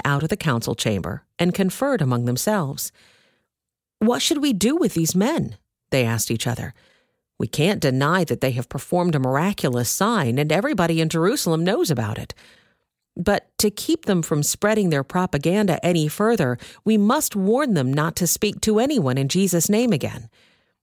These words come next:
So they called the apostles back in and commanded them never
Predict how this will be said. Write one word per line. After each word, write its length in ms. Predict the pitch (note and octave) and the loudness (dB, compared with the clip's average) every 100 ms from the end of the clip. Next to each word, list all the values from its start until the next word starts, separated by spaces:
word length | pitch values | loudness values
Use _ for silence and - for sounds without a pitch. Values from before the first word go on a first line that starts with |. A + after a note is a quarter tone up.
| _ _ _ _ _ | _ _ _ _ _
So 160 | - G#3+ | -2 0
they 100 | G#3+ | 0
called 380 | - C#4 E4 D#4+ | -2 -2 0 0
the 100 | C#4 | -2
apostles 480 | - D#3+ D#3 D#3 | 0 -2 0 -4
back 320 | C#3 C#3+ C3+ D3 | -2 -2 -2 -4
in 320 | A#2+ - C#3+ _ - | -4 -6 -12 _ -2
and 160 | E3 | 0
commanded 460 | F#3 F3+ F3+ G#3 G3+ | 2 2 2 0 0
them 180 | G#3+ G3+ | 2 4
never 300 | E3 E3 | 2 2